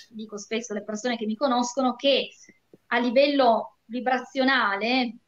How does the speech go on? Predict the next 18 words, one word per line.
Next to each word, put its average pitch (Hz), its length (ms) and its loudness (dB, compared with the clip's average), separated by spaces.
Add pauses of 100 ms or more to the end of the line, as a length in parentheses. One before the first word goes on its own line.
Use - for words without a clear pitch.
(140)
poi 233 160 -6
Serena 233 320 -2
magari 220 300 -4
mi 247 120 -2
correggerà, 226 720 -2
la 311 200 0
parola 254 340 0
speranza, 233 600 -2
che 214 140 -12
sembra 349 420 -4
comunque 403 280 -4
essere 285 260 -2
molto 269 340 -2
bella, 220 480 2
però 311 180 2
nel 311 300 2
nostro 302 400 -4
incarnare 240 1080 0